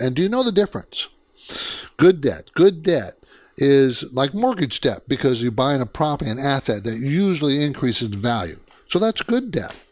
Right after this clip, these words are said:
Bad debt, credit card, payday loans, that's very bad debt. Those are expensive, and you're not getting any asset. You're just spending more money than you have.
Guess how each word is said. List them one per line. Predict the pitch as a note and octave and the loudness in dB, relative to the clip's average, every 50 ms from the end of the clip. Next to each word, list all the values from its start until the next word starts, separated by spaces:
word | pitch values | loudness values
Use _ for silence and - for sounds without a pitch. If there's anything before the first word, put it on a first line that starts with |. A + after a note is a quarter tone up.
| _ _ - - - - - - - _ _ - - - - _ _ _ _ | _ _ -18 -18 -16 -16 -16 -18 -18 _ _ -18 -18 -18 -20 _ _ _ _
Bad | G#2+ D#3+ F3 G3 F#3 D3 | 2 2 4 4 2 0
debt, | B2 A#2+ G2+ - - - - | -2 -4 -4 -4 -10 -10 0
credit | - E3 E3+ D3+ B2 - | 2 2 2 2 0 -2
card, | - B2 G#2+ F2 E2 D#2+ - _ _ _ _ _ _ _ _ - | -2 -2 -2 -2 -6 -14 -18 _ _ _ _ _ _ _ _ 0
payday | - D#3 E3 D3 D#3 D#3 D3 | 2 2 4 4 4 2 4
loans, | C#3+ C#3+ D3 D3 B2+ F#2 D#2 D#2 - - - - _ - | 2 2 0 0 -2 -4 -6 -8 -10 -10 -10 -10 _ -4
that's | C3+ D3 C3+ A#2 | -4 -4 -2 -4
very | G2+ F#2 C3+ C#3 C#3 A#2+ | -2 0 0 2 0 0
bad | G2+ F#2+ G#2+ F#2 E2+ D#2+ D2+ | -2 -2 -6 -4 -6 -8 -8
debt. | - - E2 - - - - - _ - - - - - - - _ - | -8 -8 -8 -8 -14 -18 -20 -20 _ -20 -20 -20 -20 -20 -20 -16 _ -2
Those | B2+ A#2 A2+ | 0 0 0
are | A2 | -2
expensive, | F#2 - - - - - E3 D#3 D#3 - - D#3 D3 C#3+ D3 _ _ _ - - _ _ _ _ - | -2 -2 -4 -4 -2 0 0 0 0 0 -2 -2 -2 -2 -4 _ _ _ -20 -20 _ _ _ _ -4
and | A2+ A2+ A2+ G#2+ G#2 G#2+ A2 | -2 0 0 0 -2 -4 -4
you're | A2 A#2+ A#2+ | -2 -2 0
not | B2+ C3+ D3 A2+ | 0 -2 -2 -2
getting | B2+ C3+ B2 A#2+ | -2 -2 0 -2
any | B2 A#2 A2+ A2 | -2 -2 -2 -2
asset. | A#2 B2 C3 C3+ B2 - C3+ A#2+ | -2 -2 -2 -2 -2 -2 -2 -2
You're | G#2 A#2 B2 | 0 -2 -2
just | A#2 A#2+ F#2+ - | -2 -2 -4 -4
spending | - - C3 B2 A2+ A2+ A2 | -2 0 -2 0 0 -2 -2
more | G#2+ A2+ A#2+ A#2+ B2 | -2 0 0 0 0
money | A#2+ A#2+ A2+ A#2 A2 | 0 0 0 0 0
than | G#2 G#2 G2+ | -2 -2 -4
you | G2+ F2+ | -6 -6
have. | - - F#2 D#2+ - - | -6 -6 -8 -8 -12 -16